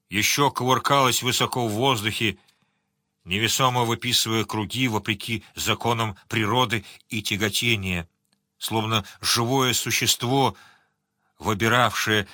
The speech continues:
где бы приземлиться на грязный булыжник. Обезглавленное туловище прочно стояло на ногах,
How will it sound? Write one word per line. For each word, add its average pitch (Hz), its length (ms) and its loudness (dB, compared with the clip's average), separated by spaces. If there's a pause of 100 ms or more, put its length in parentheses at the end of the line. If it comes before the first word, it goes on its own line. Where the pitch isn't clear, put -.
где - 260 -2
бы 113 120 -2
приземлиться 117 840 0 (300)
на 107 200 0
грязный 110 600 0
булыжник. 104 640 -4 (1400)
Обезглавленное 127 840 4
туловище 131 580 0
прочно 127 540 2
стояло 113 480 2
на 113 120 2
ногах, 110 580 2